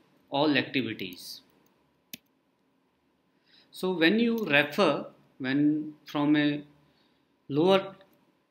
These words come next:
health center to the upper center, there are some guidelines which has to be followed. Those with the systolic blood pressure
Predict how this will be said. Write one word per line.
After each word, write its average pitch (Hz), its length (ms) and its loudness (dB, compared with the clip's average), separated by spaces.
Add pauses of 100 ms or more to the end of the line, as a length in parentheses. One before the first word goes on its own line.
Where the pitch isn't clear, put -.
(200)
health 147 220 -4
center 151 380 0
to 147 160 -6
the 139 100 -4
upper 131 300 -4
center, 131 480 -6 (320)
there 165 260 2
are 196 60 -6
some 170 320 -2
guidelines 131 580 0
which 139 200 -4
has 127 300 -2
to 135 140 -6
be 175 120 -6
followed. 107 420 -8 (1040)
Those 170 300 2
with 202 200 -4
the 196 60 -2
systolic 180 720 -2
blood 160 220 0
pressure 151 400 -2